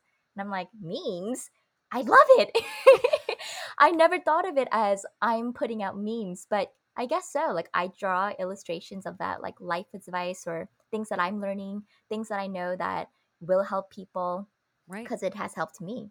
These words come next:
Speaker 1: Like, I, I'm
Speaker 2: Yeah.
Speaker 1: also a perfectionist and it's held me back so long. And now I'm like, even my doodles, they look like scribbles. And I'm like,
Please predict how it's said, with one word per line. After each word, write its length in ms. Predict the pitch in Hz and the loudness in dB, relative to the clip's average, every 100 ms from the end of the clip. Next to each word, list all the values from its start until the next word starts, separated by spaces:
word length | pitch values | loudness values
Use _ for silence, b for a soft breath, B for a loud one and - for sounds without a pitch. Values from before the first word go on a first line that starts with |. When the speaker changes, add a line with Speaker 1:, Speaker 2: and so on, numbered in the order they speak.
| _ | _
Speaker 1:
Like, 180 | 196 202 | -20 -12
I, 220 | 208 202 | -8 -6
I'm 100 | 196 | -4
Speaker 2:
Yeah. 20 | 185 | -6
Speaker 1:
also 440 | 233 214 175 170 | -6 -8 -8 -8
a 40 | - | -10
perfectionist 760 | - 185 175 - 180 185 - | -10 -8 -10 -12 -12 -12 -10
and 120 | 180 | -12
it's 180 | 170 - - | -12 -18 -10
held 240 | 180 175 | -8 -8
me 120 | 190 180 | -10 -8
back 260 | 175 185 | -8 -10
so 200 | - 170 | -12 -10
long. 360 | 190 185 196 240 B B B B B 196 | -8 -8 -10 -12 B B B B B -12
And 400 | 190 190 185 185 | -10 -10 -10 -12
now 300 | 196 185 185 | -10 -6 -6
I'm 120 | 214 196 | -6 -8
like, 220 | 180 185 | -10 -10
even 220 | 254 262 | -10 -8
my 120 | 247 208 | -8 -8
doodles, 460 | 220 240 175 - _ _ _ _ - - | -10 -10 -10 -14 _ _ _ _ -16 -6
they 140 | 254 | -4
look 140 | 262 | -4
like 140 | 254 247 | -8 -12
scribbles. 540 | - 240 202 208 - _ _ _ | -10 -8 -8 -12 -14 _ _ _
And 100 | 208 | -10
I'm 140 | 208 208 | -8 -8
like, 200 | 196 | -10